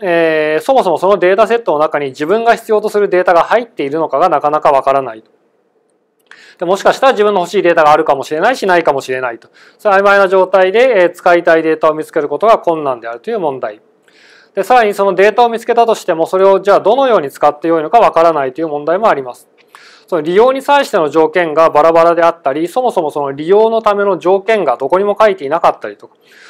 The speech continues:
すると、えー、こちらも先日、つい先日おそらく、えー、ネイチャーかなんかに、えー、載っていたと思いますけれども、そのデータの利用条件が書かれていないっていうのは、そのデータを再利用する際に非常に大きな障害になってしまう。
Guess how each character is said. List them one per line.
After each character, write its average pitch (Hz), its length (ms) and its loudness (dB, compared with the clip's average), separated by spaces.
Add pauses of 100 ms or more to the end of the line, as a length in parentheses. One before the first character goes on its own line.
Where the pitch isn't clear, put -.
(200)
す - 120 -8
る 175 120 -4
と、 208 340 0 (840)
え 165 360 -4
ー、 - 20 -8
こ 180 80 -4
ち 202 60 -2
ら 220 40 0
も 208 60 0
先 220 240 -4
日、 214 140 -12 (400)
つ 285 160 -8
い 214 80 -2
先 185 180 -4
日 185 60 -4 (100)
お 175 60 -2
そ 208 100 -8
ら 185 220 0 (500)
く、 208 340 0
え 175 280 -2
ー、 - 40 -6
ネ 185 200 -2
イ 180 60 -6
チ 175 100 -2
ャ 156 80 0
ー 151 40 -6
か 151 120 -4
な 143 100 -4
ん 143 100 -10
か 147 120 -6
に、 220 340 -6
え 156 600 -4
ー、 - 20 -8
載 156 160 -4
っ - 20 -20
て 170 120 -4
い - 20 -2
た 165 140 -2
と 165 80 -6
思 165 120 -6
い 175 60 -6
ま 180 100 -4
す - 80 -20
け 165 60 -8
れ 143 80 -6
ど 147 80 -8
も、 185 220 0 (320)
そ 175 160 -6
の 156 60 -16
デ 214 180 2
ー 233 40 -6
タ 233 100 0
の 233 100 -2
利 190 120 -6
用 262 200 0
条 294 200 -4
件 208 140 -4
が 160 160 -4
書 147 80 -4
か 208 140 2
れ 190 60 -2
て 147 120 -8
い 139 60 -8
な 156 180 -2
い 135 40 -6
っ - 20 -8
て - 140 -12
い - 20 -8
う - 20 -8
の 135 60 -8
は、 131 60 -8
そ 151 120 -12
の 143 80 -6
デ 196 160 0
ー - 20 -8
タ 220 140 2
を 214 60 -2
再 214 260 0
利 254 60 -10
用 226 120 0
す 151 140 -6
る 147 80 -4
際 151 160 -6
に 139 60 -12
非 165 140 -12
常 220 100 -2
に 226 80 -4
大 269 180 -2
き - 80 -12
な 143 80 -4
障 160 240 -2
害 165 80 4
に 156 80 -4
な 156 60 -2
っ 156 60 -6
て - 80 -20
し - 100 -20
ま 110 80 -20
う。 - 20 -20